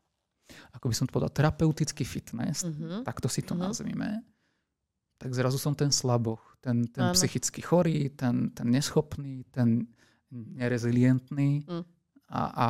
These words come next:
Speaker 1: mohli by sme tomu dať ďalšie nálepky, že, že aká je to disproporcia, aké je to úplne iné, aká je, aké, aké je to nekonštruktívne. Dáva
Speaker 2: Áno.
Speaker 1: to zmysel? No nedáva.
Speaker 2: Áno.
Speaker 1: Skrátka, prečo, prečo človek, kto-, ktorý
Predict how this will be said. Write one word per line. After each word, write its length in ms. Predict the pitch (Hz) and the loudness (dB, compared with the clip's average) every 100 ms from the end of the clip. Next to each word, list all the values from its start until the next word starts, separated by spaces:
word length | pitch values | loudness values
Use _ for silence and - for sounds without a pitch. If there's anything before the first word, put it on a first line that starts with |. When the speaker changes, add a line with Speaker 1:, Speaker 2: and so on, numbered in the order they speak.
| 117 | 2
Speaker 1:
mohli 240 | 120 117 | 2 2
by 100 | 117 | 0
sme 140 | 117 117 | 0 0
tomu 220 | 117 117 | 2 4
dať 260 | 113 107 113 | 4 2 -2
ďalšie 340 | 117 123 - | -2 0 0
nálepky, 360 | 117 113 113 117 | 2 2 0 -2
že, 120 | 110 - - _ | -4 -4 -20 _
že 140 | 143 | -6
aká 280 | - - 165 | -4 -6 -4
je 80 | 170 | 0
to 80 | 175 | 0
disproporcia, 1080 | 156 170 - 185 180 165 147 - 139 123 131 - | 0 -4 -2 -2 0 0 2 4 4 4 0 -8
aké 260 | - - 131 | -8 -2 0
je 60 | |
to 100 | - | 2
úplne 280 | 147 156 147 | 2 4 6
iné, 180 | 156 151 | 6 8
aká 220 | 127 120 131 | 6 6 4
je, 80 | - - - _ _ _ _ _ _ | 2 -6 -20 _ _ _ _ _ _
aké, 240 | - - - | -14 -10 -6
aké 220 | 113 127 | -2 -2
je 100 | - | 4
to 80 | 131 | 4
nekonštruktívne. 840 | - 190 - 123 - - - - | 6 4 4 -2 -4 -12 -20 -18
Dáva 280 | - 120 117 | 2 4 6
Speaker 2:
Áno. 60 | 104 | 4
Speaker 1:
to 60 | |
zmysel? 420 | 107 110 110 - 165 | 0 -2 -4 -6 -6
No 140 | 135 | -6
nedáva. 440 | 127 - - 147 - 190 | -10 -14 -10 -10 -10 -10
Speaker 2:
Áno. 260 | 190 196 190 | -8 -8 -10
Speaker 1:
Skrátka, 440 | - - 123 - - - _ | -8 -4 -2 -2 -2 -8 _
prečo, 360 | - 139 - - | 0 2 2 0
prečo 300 | - 139 - | -2 -4 -4
človek, 360 | - 120 131 | 0 0 0
kto-, 180 | - - | -2 -4
ktorý 460 | - 135 120 113 | -2 0 2 2